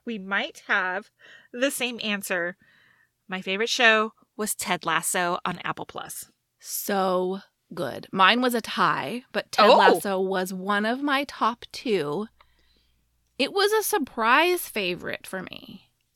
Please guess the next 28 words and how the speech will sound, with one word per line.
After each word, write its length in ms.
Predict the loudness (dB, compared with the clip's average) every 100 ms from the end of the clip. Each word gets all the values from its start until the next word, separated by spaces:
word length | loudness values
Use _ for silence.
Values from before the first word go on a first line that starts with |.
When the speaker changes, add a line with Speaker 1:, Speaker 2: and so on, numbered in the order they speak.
| -16
Speaker 1:
Tell 400 | -12 -2 0 0
me. 360 | -2 -2 -6 -10 _ _ 4
Speaker 2:
Well, 380 | 8 8 8 2 _ _ _ _ _ -20 -20 _
Ted 200 | 2 4
Lasso, 440 | 4 4 4 2
I 120 | 2 4
mean. 80 | 8
Speaker 1:
Oh, 260 | 10 10
okay, 200 | 10 8
Speaker 2:
I 20 |
just, 240 | 8 6 6
Speaker 1:
okay, 180 | 0 0
okay. 220 | 0 0
Speaker 2:
you 120 | 4
know, 200 | 6 8
like, 200 | 8 4 4
I, 320 | 0 2 0 -4 _ _ _ 0
I 800 | 6 8 8 6 4 2 0 -4 -16 _ 2
am 240 | 4 6
not 220 | 8 8
a 80 | 6
funny 320 | 2 0 0
person, 680 | -2 -2 0 2 4 4 2
so 180 | 0 0
sometimes 420 | 2 4 6 6
comedy 520 | 4 2 2 6 6
Speaker 1:
<laughs> 20 | 8
Speaker 2:
doesn't, 600 | 4 2 2 2 4